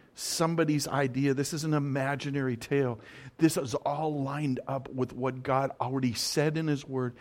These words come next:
and what God continues to say in his word. In fact, if the resurrection is so important that Paul in this passage goes on and explains what would happen if he hadn't died.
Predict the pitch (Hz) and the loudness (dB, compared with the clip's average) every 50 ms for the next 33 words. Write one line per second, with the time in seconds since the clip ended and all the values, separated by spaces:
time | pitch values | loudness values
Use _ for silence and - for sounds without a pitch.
0 | - - 135 - 123 123 123 127 127 135 131 131 135 131 - - 123 113 113 - | -14 -14 -10 -6 -2 -2 -2 -2 0 -2 -2 -2 -2 -4 -2 -2 -2 -2 -2 -4
1 | - - - 160 147 151 151 143 139 131 127 - - - - - - - - _ | -12 -6 -2 -2 0 2 2 2 2 2 0 -4 -10 -20 -20 -20 -20 -20 -20 _
2 | - 120 - - - 131 120 117 113 110 110 98 - - 123 117 107 104 113 113 | -6 -6 -4 -2 2 2 2 4 4 2 0 0 -2 -4 -4 -2 -2 0 -2 -4
3 | 110 - - 165 147 131 - - - - - - - - - - - - 139 131 | -4 2 6 6 6 6 4 -2 -12 -18 -16 -16 -14 -14 -14 -6 4 4 4 4
4 | 131 160 160 151 151 - 135 131 151 151 135 131 139 147 170 185 196 185 202 208 | 4 -2 -6 -6 -6 -4 2 6 6 6 6 4 2 6 8 8 8 8 4 4
5 | 190 175 180 170 170 - - 170 156 147 - 139 127 117 - - - - 175 180 | 4 6 4 4 4 2 0 0 0 2 4 2 2 2 0 -6 -4 0 2 2
6 | 185 185 190 170 175 160 151 135 - - 160 156 151 131 139 131 120 - - - | 2 2 2 2 2 2 2 0 -2 -2 2 2 2 4 2 0 -2 -2 -6 -12
7 | - - 156 147 - - 147 143 147 - - - - - 185 170 180 165 160 160 | -16 -14 -14 -12 -2 6 6 6 6 6 -6 -8 -4 -2 0 2 6 6 6 6
8 | - - - 165 170 165 165 175 156 - - - - 156 160 160 147 - - - | 4 2 4 4 4 6 6 2 2 0 -2 -4 0 2 4 4 4 2 0 -2
9 | 139 131 147 143 156 147 139 123 - 143 131 139 151 151 151 147 143 131 120 - | -2 -2 0 4 4 4 4 4 0 -2 -2 0 2 4 4 4 4 2 0 -2
10 | - - 147 143 139 131 127 147 160 175 180 180 180 160 160 175 160 - 165 151 | -8 -4 0 2 2 2 0 -2 -4 -2 -2 -2 -2 -2 0 -2 -2 -2 -4 -4
11 | 151 143 135 - 151 147 143 147 143 139 139 139 127 113 113 110 101 98 92 90 | -4 -4 -4 -4 -6 -6 -4 -2 -2 -2 -2 -2 -4 -4 -2 0 0 0 0 -2
12 | 90 | -4